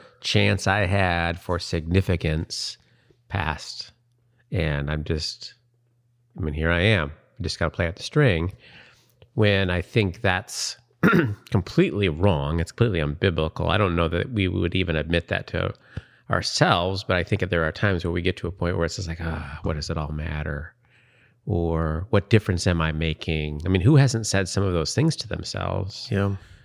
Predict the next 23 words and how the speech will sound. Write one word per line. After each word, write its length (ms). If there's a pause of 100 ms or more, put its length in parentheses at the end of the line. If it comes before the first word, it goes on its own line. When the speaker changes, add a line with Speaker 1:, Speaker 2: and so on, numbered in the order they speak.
(320)
Speaker 1:
Where 580 (760)
it, 240 (160)
<clears throat> 180
it 920
seems 420
to 160
imply, 840 (180)
if 120 (140)
I 160
don't 240
know 300
how 220
it 160
matters, 600 (520)
and 120
if 80
I 140
don't 240
know 480
and 100
experience 720
and 160
get 220